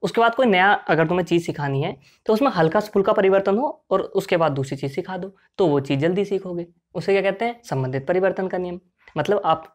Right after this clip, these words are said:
थोड़ा सा परिवर्तन कर दें, उसके बाद नया कॉन्सेप्ट सिखा दें, मतलब नया कॉन्सेप्ट जो हो पुराने से रिलेट करके सिखाएं तो ज़्यादा अच्छा सीखेगा। इसलिए मैं इस तरीके से चल रहा हूँ, जो चीज़ें पहले आनी है वो चीज़ें पहले पढ़ा रहा हूँ।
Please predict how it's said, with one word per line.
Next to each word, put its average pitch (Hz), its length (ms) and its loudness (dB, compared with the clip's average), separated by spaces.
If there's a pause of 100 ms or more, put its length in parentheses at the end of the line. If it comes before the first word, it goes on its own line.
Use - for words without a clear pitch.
(220)
थोड़ा 208 200 4
सा 214 120 2
परिवर्तन 147 440 -2
कर 139 140 -2
दें, 202 120 -4
उसके - 520 -8
बाद 185 80 2
नया 135 160 -2
कॉन्सेप्ट 135 380 -8
सिखा 196 220 -8
दें, 185 120 -12 (340)
मतलब 175 160 2
नया 156 160 2
कॉन्सेप्ट 160 360 -2
जो 160 80 0
हो 220 60 0
पुराने 180 280 0
से 220 100 0
रिलेट 202 400 2
करके 185 260 0
सिखाएं 156 380 -6 (400)
तो 214 100 2
ज़्यादा 139 240 0
अच्छा 131 180 -8
सीखेगा। 131 440 -6
इसलिए 226 280 2
मैं 240 120 2
इस 233 100 -6
तरीके 175 240 0
से 175 100 -4
चल 139 220 -2
रहा 139 120 -4
हूँ, 190 140 -10 (360)
जो 190 140 2
चीज़ें 160 280 2
पहले 147 220 0
आनी 202 240 2
है 214 60 0
वो 151 160 -4
चीज़ें 131 240 -4
पहले 156 180 0
पढ़ा 180 200 -6
रहा 180 140 -10
हूँ। 185 100 -18